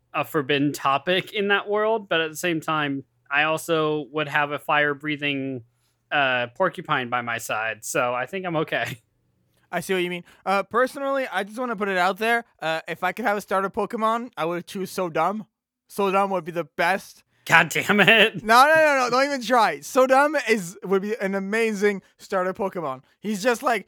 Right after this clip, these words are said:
Speaker 2: the best.
Speaker 1: I,
Speaker 2: He
Speaker 1: I would
Speaker 2: can do it. Do you get it?
Speaker 1: Mm.
Speaker 2: Can do it.
Speaker 1: If you guys want context, look at episode ninety of our podcast. <laughs>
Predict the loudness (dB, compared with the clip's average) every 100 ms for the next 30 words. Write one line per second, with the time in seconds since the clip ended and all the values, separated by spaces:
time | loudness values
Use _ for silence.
0 | _ -6 0 2 0 0 0 2 2 2
1 | -2 -14 -14 -6 0 2 2 0 -2 2
2 | 2 4 0 -6 -18 -8 -6 -2 -2 -2
3 | -6 -14 -16 -8 -4 -2 -2 -2 -2 -4
4 | -10 _ _ _ _ -16 -4 -2 0 -2
5 | -8 _ _ _ _ _ _ _ _ -2
6 | 2 4 2 2 0 0 4 4 4 2
7 | 0 0 0 0 2 2 0 0 0 2
8 | 4 4 2 2 2 2 2 2 0 0
9 | 0 2 0 0 -6 -12 -16 _ _ _
10 | _ _ _